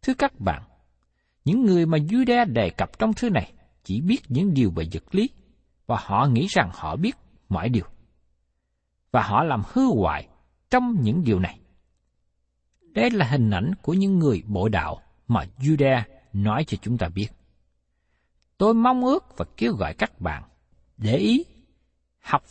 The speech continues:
và tìm biết những điều biết cao trọng. Đây là điều mà tôi rất lấy lòng mong ước, và đó là điều mà chúng ta cần có sự học hỏi và tìm hiểu về Kinh Thánh.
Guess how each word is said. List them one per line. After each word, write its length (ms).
và 100
tìm 360
biết 220
những 360
điều 480
biết 280
cao 300
trọng. 140
Đây 180
là 140
điều 260
mà 160
tôi 260
rất 200
lấy 80
lòng 260
mong 180
ước, 160
và 80
đó 240
là 120
điều 320
mà 160
chúng 240
ta 260
cần 280
có 100
sự 200
học 220
hỏi 320
và 200
tìm 200
hiểu 240
về 200
Kinh 160
Thánh. 140